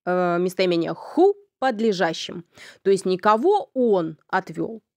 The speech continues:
а кто его отвёл. Сначала переведём вот такое предложение. То есть когда who является подлежащим. Значит, эм, отводить — это так же, как и брать. То есть to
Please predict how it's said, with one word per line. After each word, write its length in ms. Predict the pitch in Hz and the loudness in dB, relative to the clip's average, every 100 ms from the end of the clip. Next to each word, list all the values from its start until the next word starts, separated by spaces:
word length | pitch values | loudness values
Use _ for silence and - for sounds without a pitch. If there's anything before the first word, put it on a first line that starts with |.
| _ | _
а 100 | - | -4
кто 420 | - - 320 339 285 | -4 0 2 2 0
его 640 | 208 240 294 254 233 160 - | -2 2 2 2 0 -2 -6
отвёл. 480 | 180 - 170 160 | -8 -8 -10 -8
Сначала 400 | 175 180 226 339 | -6 -4 0 2
переведём 500 | 247 202 180 165 220 | 2 0 0 0 -2
вот 200 | 185 196 | -2 -2
такое 340 | - 190 175 156 | -4 -4 -2 -2
предложение. 640 | - 160 165 165 - 113 208 _ _ _ - - - | -4 -8 -6 -8 -10 -14 -20 _ _ _ -20 -20 -8
То 60 | |
есть 100 | 170 | -6
когда 240 | - 160 160 | -4 -4 -6
who 240 | - 339 | 0 0
является 420 | 233 175 202 202 | 2 0 -2 -4
подлежащим. 1040 | 175 202 254 202 214 170 160 - - 165 175 _ - - - - _ _ | -4 -2 -2 -2 -2 -2 -6 -8 -12 -14 -16 _ -20 -20 -20 -20 _ _
Значит, 440 | 180 208 196 185 - | -4 -2 -2 -6 -4
эм, 680 | - 175 180 170 165 165 - | -2 0 0 0 -2 -4 -2
отводить — 960 | 247 240 220 208 160 180 330 - - _ _ _ _ | -2 0 0 0 -2 -2 -2 -2 -16 _ _ _ _
это 280 | 262 320 269 | -2 0 0
так 200 | 262 247 | 0 -2
же, 100 | 214 | -2
как 180 | 202 180 | -4 -2
и 180 | 190 180 | 0 0
брать. 720 | 160 151 214 160 - - - _ | -2 0 2 2 -2 -18 -20 _
То 80 | |
есть 180 | 185 - - | -6 -6 -4
to 180 | 269 | -4